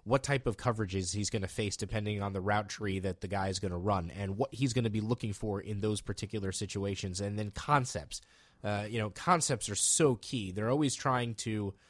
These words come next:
uh, set the groundwork for things you do further on in the game. So it's not just about,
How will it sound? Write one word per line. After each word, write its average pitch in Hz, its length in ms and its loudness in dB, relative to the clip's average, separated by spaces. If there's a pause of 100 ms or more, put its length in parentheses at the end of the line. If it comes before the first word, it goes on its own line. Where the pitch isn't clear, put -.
(320)
uh, 101 160 -2
set - 340 0
the 127 80 2
groundwork 110 600 2
for - 120 -4
things 113 360 -2
you 101 80 0
do 104 240 2
further 107 480 0
on 98 180 2
in 95 140 -2
the 87 60 -4
game. 92 360 0
So 101 180 -2
it's 95 140 -4
not 123 220 0
just 117 240 -2
about, 101 360 0